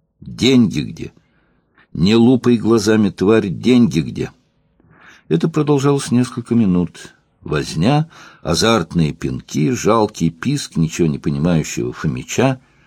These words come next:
рявканье и угрозы, половины которых хватило бы любому нормальному человеку, чтобы позорным образом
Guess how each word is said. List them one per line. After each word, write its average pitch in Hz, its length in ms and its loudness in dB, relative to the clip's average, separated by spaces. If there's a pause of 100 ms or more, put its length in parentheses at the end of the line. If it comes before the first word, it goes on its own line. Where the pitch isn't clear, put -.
(120)
рявканье 82 760 0
и - 160 -4
угрозы, 95 720 0 (520)
половины 104 500 0
которых 117 420 -4
хватило 90 480 0
бы 87 160 2 (260)
любому 127 680 4
нормальному 85 640 2
человеку, 104 500 0
чтобы 85 320 -2 (280)
позорным 82 580 2
образом 90 540 0